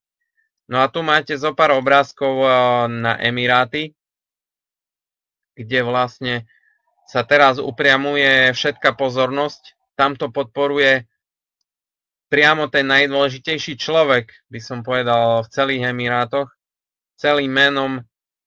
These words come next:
konečne som sa ho naučil, Mohamed bin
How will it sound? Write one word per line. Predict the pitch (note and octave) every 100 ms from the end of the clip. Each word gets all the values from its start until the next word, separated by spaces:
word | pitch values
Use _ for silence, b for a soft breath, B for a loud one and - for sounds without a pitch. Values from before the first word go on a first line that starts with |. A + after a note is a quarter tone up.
| _
konečne | B2+ C3 C3+ C3+ A#2+
som | C3+
sa | B2 C3
ho | C3
naučil, | B2+ B2+ C3 - C3+ C3 _ _ _ _
Mohamed | B2 B2+ C#3 C#3 C#3 C3+ A#2+
bin | A2+ C3+ C3+ C3